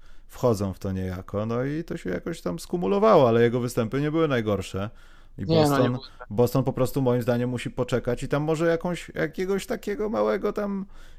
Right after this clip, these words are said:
Speaker 1: nie wiem, Solomonika Hilika, jakiegoś takiego, kogoś tam sobie tam dosztukować jeszcze, ale nie zastanawiać się nad tym, czy to już trzeba coś tam gruzować, zmieniać,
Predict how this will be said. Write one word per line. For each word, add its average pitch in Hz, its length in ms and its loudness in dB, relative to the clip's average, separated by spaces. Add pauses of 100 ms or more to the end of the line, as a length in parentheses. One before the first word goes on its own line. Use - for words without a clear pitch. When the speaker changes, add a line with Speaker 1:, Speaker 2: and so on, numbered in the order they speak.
Speaker 1:
nie 214 200 4
wiem, 190 180 4
Solomonika 208 760 6
Hilika, 220 500 4
jakiegoś 143 440 6
takiego, 165 400 2
kogoś 190 300 0
tam 185 200 4
sobie 180 300 0
tam 170 280 -2
dosztukować 190 840 0
jeszcze, 113 380 0 (340)
ale 139 220 2
nie 175 140 0
zastanawiać 156 600 4
się 123 120 -2
nad 139 220 2
tym, 143 140 0
czy 131 120 -8
to 127 160 0
już 123 180 -4
trzeba 110 520 2 (560)
coś 104 220 -8
tam 95 360 -4
gruzować, 98 920 0
zmieniać, 92 720 -4